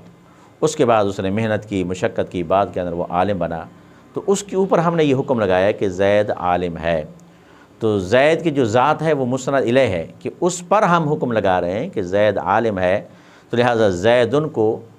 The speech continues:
मुब्तदा कहेंगे और आलिमुन को ख़बर। और ये भी हमारे जहनों के अंदर गलतफ़हमी ना रहे कि जो कलमा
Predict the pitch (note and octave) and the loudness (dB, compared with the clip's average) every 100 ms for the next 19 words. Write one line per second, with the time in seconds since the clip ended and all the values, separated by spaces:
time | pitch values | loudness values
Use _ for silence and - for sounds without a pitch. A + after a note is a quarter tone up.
0 | - - G2 - F#2+ F#2 G#2 B2 B2 D#3 | -20 -6 -4 -2 0 0 2 0 0 -2
1 | A3+ - - - - G2+ - G#2 F#2+ F2+ | -6 -14 -20 -20 -2 0 2 0 0 -2
2 | E2+ E2+ - G#2 D#2+ D2+ - _ _ _ | -4 -8 -4 -2 -2 -6 -14 _ _ _
3 | _ _ _ - - - - - A2+ A2+ | _ _ _ -20 -20 -20 -20 -4 0 4
4 | G#2+ G2+ - - - - - A2 C#3+ F3+ | 4 2 -2 -14 -20 -20 -12 0 2 4
5 | F#3 F3+ E3+ F#3+ F#3+ F3+ E3+ D#3+ - - | 4 4 4 2 2 2 2 0 -6 -16
6 | - A#2 C3+ C3+ C#3+ D3 D#3 C3+ G2+ G#2 | -4 0 0 0 -2 0 0 0 0 -2
7 | - - - - _ _ C3+ A#2 G#2 D#3+ | -8 -20 -20 -20 _ _ 0 0 2 4
8 | F3+ F#3 F#3 F#3 - C#3+ C#3 D3+ | 4 4 4 0 -2 0 2 2